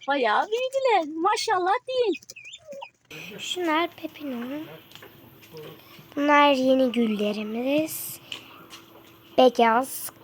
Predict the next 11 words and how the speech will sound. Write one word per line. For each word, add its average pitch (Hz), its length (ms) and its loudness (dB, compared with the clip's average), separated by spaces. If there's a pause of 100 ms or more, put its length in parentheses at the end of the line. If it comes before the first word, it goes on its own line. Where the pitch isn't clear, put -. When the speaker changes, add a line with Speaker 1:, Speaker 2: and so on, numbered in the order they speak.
Speaker 2:
kırmızı, 294 1120 4 (180)
sarı. 233 640 4 (1500)
Gösteriyoruz. - 840 -20 (460)
Bunlar 240 440 -8 (180)
ay 208 260 -8
çiçeklerimiz. 269 1300 -8
Çok - 260 -18
güzel 269 280 -6
oldular. 294 800 -8
Böyle 285 400 -6
gidiyor. - 280 -18